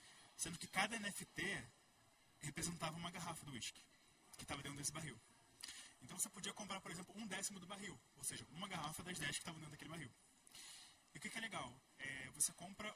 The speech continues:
o N F T, que na verdade é o whisky, né? É a representação digital daquele whisky, ou seja, aquilo é o certificado de que você é dono daquele whisky. Você pode, inclusive, vender esse whisky pra uma pessoa no Japão, se você quiser, sem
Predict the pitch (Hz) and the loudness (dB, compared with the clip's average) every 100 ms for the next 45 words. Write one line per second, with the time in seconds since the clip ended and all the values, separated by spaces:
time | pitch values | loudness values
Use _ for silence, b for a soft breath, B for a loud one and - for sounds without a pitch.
0 | - 151 143 - - 190 180 151 120 127 | -4 -4 -4 -6 -4 -4 -4 -4 -4 -4
1 | - - 180 202 175 - 135 - - 262 | -4 2 2 2 -2 -2 4 6 6 0
2 | - - - 143 131 120 135 - - 180 | -8 -20 -8 -4 -2 -2 -2 4 6 6
3 | 185 - 151 147 143 123 113 - 160 143 | 4 -2 -4 -6 -6 -4 0 0 2 0
4 | 113 107 - - - - 180 170 - - | 0 -8 -14 -16 -6 -4 -2 2 2 2
5 | - 151 170 - 160 160 139 151 196 175 | -2 -2 -2 6 8 8 4 -2 -2 -4
6 | 156 135 113 - - 233 - - B B | -6 -6 -2 -2 -2 -6 -12 -18 B B
7 | B B B B - - - 196 208 185 | B B B B 6 6 6 0 0 -4
8 | 165 - 214 160 160 226 - 160 160 151 | -4 -2 -2 0 0 0 0 0 0 0
9 | 147 - 147 147 - 151 143 143 - 165 | -2 -2 -6 -2 0 0 0 -2 -2 2
10 | 214 - - - - 131 160 | 4 6 4 4 2 4 4